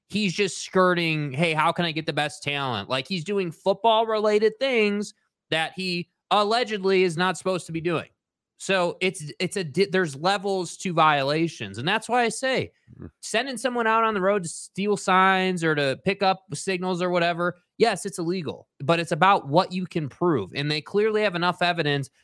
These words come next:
Speaker 1: to bring it to Michigan and Jim and say, "Hey, we're investigating you for this." So
Speaker 2: Yep.
Speaker 1: on some level, there's something here.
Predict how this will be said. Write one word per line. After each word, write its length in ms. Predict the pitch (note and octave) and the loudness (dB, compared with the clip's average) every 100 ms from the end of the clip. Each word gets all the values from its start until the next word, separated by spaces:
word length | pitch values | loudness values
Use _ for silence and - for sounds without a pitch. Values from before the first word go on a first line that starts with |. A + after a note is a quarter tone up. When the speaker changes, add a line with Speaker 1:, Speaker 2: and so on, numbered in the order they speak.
| _ | _
Speaker 1:
to 100 | - | -2
bring 220 | D3 F3+ | 2 0
it 80 | F#3 F3 | 0 -2
to 80 | |
Michigan 440 | D#3+ E3+ - D#3 D3+ | 0 0 -2 -2 0
and 140 | C3+ | 0
Jim 180 | B2+ D#3 | 0 0
and 100 | C#3+ | 0
say, 140 | D#3 | -2
"Hey, 160 | C#3+ D#3+ | 0 0
we're 160 | D3+ D#3 | 0 -2
investigating 720 | C#3 D3 - B2+ A#2+ A2 G#2 | 0 0 -2 -2 -2 -2 -4
you 100 | F2+ | -4
for 140 | - | -6
this." 240 | F2+ E2 | -8 -8
So 340 | - - D#3+ C#3 | -6 0 2 2
Speaker 2:
Yep. 220 | F2+ E2 - | -2 0 2
Speaker 1:
on 180 | D#3+ | 2
some 360 | D3 - A#3 B3 | 0 2 2 2
level, 320 | F#3 F3 D#3+ | 2 2 2
there's 360 | D3 E3+ E3 - | 2 2 0 -2
something 480 | - F#3+ - B2 G2+ | -2 -2 -2 -4 -4
here. 280 | F#2+ - | -8 -12